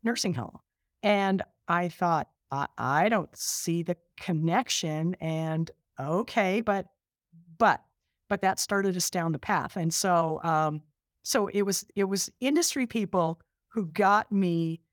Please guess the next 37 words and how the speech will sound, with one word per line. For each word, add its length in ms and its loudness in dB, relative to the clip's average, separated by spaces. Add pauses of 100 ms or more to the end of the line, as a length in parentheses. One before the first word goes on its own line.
(140)
to 120 0
drink 300 0
the 80 -2
Kool-Aid 760 -2
and 360 -2
realize 880 0
that 160 -4
there 240 2
is 320 -2
a 40 0
huge 400 -2
connection 540 -4 (440)
between 800 -2
senior 440 0
living 500 -2 (380)
and 320 0
hospitality 1000 0
and 180 0
how 240 2
we 220 0
could 200 -4
create 400 -2
something 360 -2
cool 560 -2
and, 480 -4 (100)
um, 320 -20 (540)
and 240 0
try 160 -2
and 100 -2
make 160 -4
a 60 -6
difference 340 -6
in 60 -6
the 80 -10
world. 340 -6
So, 360 -2 (360)
uh, 140 4